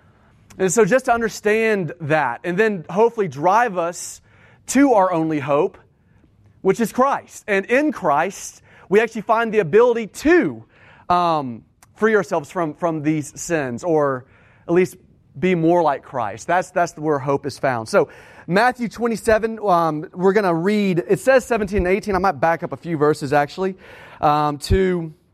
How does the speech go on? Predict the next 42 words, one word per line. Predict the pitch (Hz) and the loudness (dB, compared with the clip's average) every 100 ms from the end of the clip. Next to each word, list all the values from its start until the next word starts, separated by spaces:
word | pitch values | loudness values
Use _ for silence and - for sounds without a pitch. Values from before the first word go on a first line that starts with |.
| _ _ _ _ - _ | _ _ _ _ -20 _
I'm | 170 | 0
gonna | 196 | 2
back | 165 180 | 2 0
up | 156 | -2
to | 143 | -8
fifteen | 160 139 - 123 120 | -4 -4 -2 -4 -4
just | 123 | -6
to | 135 | -6
let | 123 | -6
you | 131 | -6
know. | 120 110 | -6 -6
So | 110 160 139 131 - - - - _ _ _ _ - | -4 0 0 -2 -10 -20 -20 -20 _ _ _ _ -2
Matthew | 175 214 214 196 170 | 0 0 -2 -4 -4
twenty-seven, | - 226 214 214 185 160 147 | -2 0 2 2 0 -2 -4
verse, | 151 160 | -4 -4
starting | - 151 190 175 | -6 -2 0 0
in | |
verse | 165 156 | -2 -2
fifteen, | 175 151 170 160 156 | -4 -4 -2 0 -2
this | 143 | -6
is | 131 | -2
God's | 170 151 135 | 0 0 0
word. | 156 | -6
It | 143 | -4
says | 156 135 | -4 0
this, | 175 156 - | 0 0 0
"Now | 185 202 | 2 2
at | 208 185 | 0 -2
the | 180 | -8
feast, | - 220 220 160 - - - - - - - - - - | -4 -2 0 -4 -6 -12 -12 -8 -8 -10 -20 -20 -20 0
the | 170 | 2
governor | 196 226 220 | 2 2 2
was | 202 180 | 2 2
accustomed | 180 - 233 - 165 156 170 | -2 0 0 -2 -4 -4 -4
to | 185 | 0
release | 175 170 208 208 | 2 4 2 -2
for | - 165 | -2 -4
the | |
crowd | - 170 165 160 185 - | 0 2 4 2 -2 -6
any | 190 240 226 | -4 -2 -4
one | 151 170 208 226 | -2 0 2 0
prisoner | - 202 170 147 156 175 | -2 0 0 0 2 2